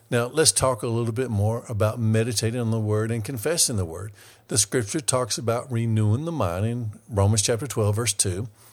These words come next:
Here's what it says. "Do not be conformed to the pattern of this world, but be transformed by the renewing of your mind,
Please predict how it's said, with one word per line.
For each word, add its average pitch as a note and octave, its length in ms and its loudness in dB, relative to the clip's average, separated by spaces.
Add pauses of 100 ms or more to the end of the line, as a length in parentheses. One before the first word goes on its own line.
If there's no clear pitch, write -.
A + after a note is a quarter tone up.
Here's G#2+ 240 -2
what C3 120 -2
it C3 40 -2
says. C#3 460 -2 (540)
"Do C3 240 -2
not C#3 280 -4
be C#3+ 120 -2
conformed A#2+ 880 0 (380)
to C3 120 -2
the A2+ 120 -2
pattern A2+ 800 -4
of G#2 160 0
this B2+ 260 0
world, B2 460 0 (560)
but A#2 280 0
be C#3 240 -2
transformed G#2+ 1300 0 (260)
by A#2 180 4
the A#2+ 120 -2
renewing C#3+ 680 2
of F#3 140 0
your F#3 140 0
mind, G2+ 420 0